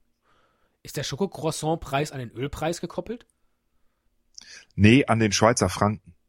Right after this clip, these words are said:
Speaker 1: Ah.
Speaker 2: <laughs> Nein. Ähm, ich hab heute,
Speaker 1: Toblerone
Speaker 2: normalerweise
Speaker 1: ist ja
Speaker 2: kostet
Speaker 1: auch so
Speaker 2: das
Speaker 1: eine
Speaker 2: ja,
Speaker 1: Innovation.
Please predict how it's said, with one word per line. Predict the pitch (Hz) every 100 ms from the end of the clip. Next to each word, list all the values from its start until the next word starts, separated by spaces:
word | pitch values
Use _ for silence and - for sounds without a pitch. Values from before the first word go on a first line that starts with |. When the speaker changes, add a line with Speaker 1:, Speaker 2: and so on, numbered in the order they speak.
| _ _ _ _ _ _ _ -
Speaker 1:
Ah. | 180 220 139 - _ _ _ _ _ _ _ -
Speaker 2:
<laughs> | - - - - - _
Nein. | - 82 80 - _ - - - -
Ähm, | 107 107 104 101 - - - _ _ _ _ _ _ _ -
ich | 101 -
hab | 95 95
heute, | 107 90
Speaker 1:
Toblerone | 95 85
Speaker 2:
normalerweise | 87 104 - 226
Speaker 1:
ist |
ja | -
Speaker 2:
kostet | - - 95
Speaker 1:
auch | 90
so |
Speaker 2:
das |
Speaker 1:
eine | 143
Speaker 2:
ja, | 87
Speaker 1:
Innovation. | 85 123 - 120 123